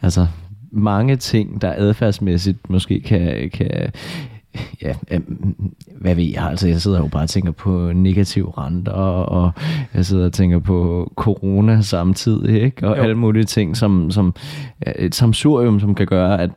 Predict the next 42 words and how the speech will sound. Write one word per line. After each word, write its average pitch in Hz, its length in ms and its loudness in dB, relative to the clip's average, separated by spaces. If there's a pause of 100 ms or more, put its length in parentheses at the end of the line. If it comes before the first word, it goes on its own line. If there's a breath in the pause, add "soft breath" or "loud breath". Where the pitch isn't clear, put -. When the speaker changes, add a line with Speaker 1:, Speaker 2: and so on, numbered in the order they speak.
(140)
Speaker 1:
der - 300 -8
er - 20 0
nogle 90 240 4
adfærdsmæssige 95 580 0
ting, - 340 -6
som, - 400 -2
som, - 340 2 (560)
ja, - 140 -2 (400)
påvirker 117 380 4
de 95 120 2
her 92 80 2
standardmodeller. 87 920 2
<laughs> 123 440 2 (680 loud breath)
Speaker 2:
Ja, 131 180 0
som 147 240 -2
man 117 500 2
skal 117 280 -4 (220)
være 104 180 2
bevidst 160 520 -2
om, 117 260 0
hvad 117 200 2
det 123 180 0
er 110 60 0
egentlig 113 260 0
er 101 80 0
for - 120 -8
nogle 110 160 2
mekanismer, 104 640 2
man 104 200 0
sætter 113 380 -8
i 107 40 -6
gang, - 340 -8
ikke? 127 140 -4
Så 123 80 -2
hvis 110 180 -2
man 123 100 0
går 117 100 -2
tilbage 160 380 -2
til 139 140 -4
Tversky 117 340 -4
og 123 80 -6
Kahneman, 104 540 -2